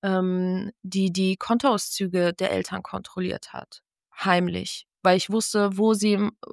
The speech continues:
liegen bei meiner Mutter im Schrank und dass ich wusste, so, okay, wenn das der und der Stand ist,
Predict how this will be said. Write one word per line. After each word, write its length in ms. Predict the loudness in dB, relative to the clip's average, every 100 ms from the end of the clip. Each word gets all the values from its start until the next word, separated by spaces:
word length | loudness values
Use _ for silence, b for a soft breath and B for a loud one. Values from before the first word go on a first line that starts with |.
| -10 -2
liegen 360 | 4 6 6
bei 120 | 6 6
meiner 260 | 6 6
Mutter 320 | 6 4 0
im 100 | -2 -2
Schrank 420 | 2 2 2 0
und 100 | -4
dass 140 | -4
ich 160 | -6 -4
wusste, 300 | -6 -4 -6
so, 160 | -2 -2
okay, 460 | -2 0 2 0 -4 b b b b _ -2
wenn 240 | 4 6
das 200 | 6 4
der 200 | 4 4
und 100 | 4
der 160 | 4 2
Stand 380 | 2 2 2 0
ist, 360 | -2 -4 -6